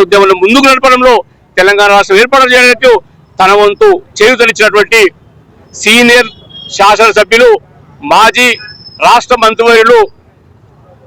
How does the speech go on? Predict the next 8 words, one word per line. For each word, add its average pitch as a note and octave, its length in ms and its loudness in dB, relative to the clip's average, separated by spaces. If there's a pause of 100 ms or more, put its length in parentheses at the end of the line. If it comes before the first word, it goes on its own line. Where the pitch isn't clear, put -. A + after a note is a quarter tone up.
(120)
జగదీశ్వర్ A#3 540 0
రెడ్డి B3 220 0
గారిని C4+ 320 2 (680)
నిండు G#3+ 280 0 (100)
శాసనసభలో, A#3 600 2 (560)
వారు G3+ 280 0
శాసనసభలో A3+ 600 0 (920)
కాంగ్రెస్ A#3 640 0